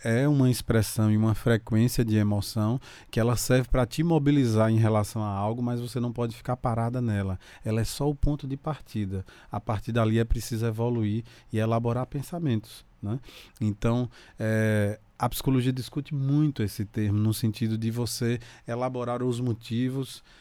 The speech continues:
é, puxar a responsabilidade pra si. Por que foi? Porque se um dia, é, alguém te magoou, de, de certo modo, considerando de novo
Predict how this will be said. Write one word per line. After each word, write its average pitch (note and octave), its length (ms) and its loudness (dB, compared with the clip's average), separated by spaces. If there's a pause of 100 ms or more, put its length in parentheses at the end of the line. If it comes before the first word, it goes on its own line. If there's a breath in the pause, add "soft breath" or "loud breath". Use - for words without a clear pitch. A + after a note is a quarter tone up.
(160 soft breath)
é, A2+ 160 -8
puxar F3 400 -8
a - 20 -4
responsabilidade C3 800 -4
pra A2 180 -6
si. A2+ 280 -8
Por D#3+ 260 -12
que F3 80 -8
foi? G#2+ 380 -4
Porque C3+ 320 -8
se - 160 -10
um D#3 120 -2
dia, B2+ 400 -2 (400 loud breath)
é, A2 480 -4 (220)
alguém A#2+ 360 2
te B2+ 140 -6
magoou, A2+ 460 0
de, C3 100 -6
de B2 100 -12
certo C#3 340 -4
modo, C3 400 -2
considerando A#2+ 600 -4
de B2 120 -6
novo A2+ 480 -4